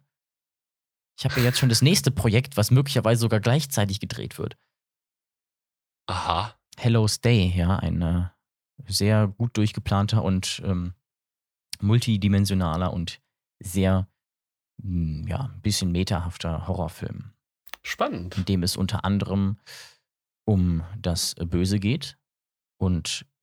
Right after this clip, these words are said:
Speaker 1: darum, dass, wenn du das Böse erkennst, du auch dafür sorgen solltest, dass es vertrieben wird. Ansonsten würde es dich irgendwann einholen.
Speaker 2: Das
Speaker 1: Und wenn du
Speaker 2: Böse.
Speaker 1: Ja, wenn du, äh, so, das sind, wir haben natürlich, ne, mehrere Ebenen drin. Die eine Ebene ist Feier Halloween, denn das ist cool.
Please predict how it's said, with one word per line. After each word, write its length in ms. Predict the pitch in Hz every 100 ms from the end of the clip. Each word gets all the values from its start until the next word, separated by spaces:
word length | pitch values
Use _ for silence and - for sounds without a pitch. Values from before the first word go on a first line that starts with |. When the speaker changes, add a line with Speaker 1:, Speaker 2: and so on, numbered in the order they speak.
| -
Speaker 1:
darum, 540 | 90 87 92 98 98
dass, 380 | 98 85 - - -
wenn 200 | 85 95
du 100 | 101
das 220 | 98 98
Böse 220 | 98 98
erkennst, 600 | 87 - 92 131 - - _ _ _ _ -
du 100 | 92
auch 280 | - - - _ _ _ _ _ -
dafür 320 | - - 98
sorgen 280 | 92 98 104
solltest, 540 | 98 92 90 - - _
dass 220 | 90 92 -
es 260 | - -
vertrieben 460 | - 98 - 120 80
wird. 200 | 85 -
Ansonsten 540 | 82 78 82 - 90
würde 140 | 87 87
es 60 | -
dich 120 | 95
irgendwann 240 | 95 92
einholen. 500 | 110 104 90 71 - - - _ _ _
Speaker 2:
Das 200 | - -
Speaker 1:
Und 80 | 90
wenn 100 | 92
du 60 | 104
Speaker 2:
Böse. 640 | 101 107 101 90 82 - 87 87 - -
Speaker 1:
Ja, 140 | 120
wenn 140 | 139 156
du, 180 | 165 -
äh, 280 | - 78
so, 220 | 135 139 135
das 180 | 135
sind, 100 | 147
wir 240 | 131 120 117
haben 80 | 139
natürlich, 280 | 127 131 131
ne, 100 | 165
mehrere 340 | 135 120 107
Ebenen 320 | 104 104 87
drin. 360 | 87 - 87 85
Die 220 | 101 82
eine 260 | 117 156 170
Ebene 320 | 170 170 160
ist 200 | 156 -
Feier 280 | - 131 117
Halloween, 420 | 120 175 170 170
denn 100 | 123
das 160 | 98 98
ist 180 | 90 -
cool. 220 | 202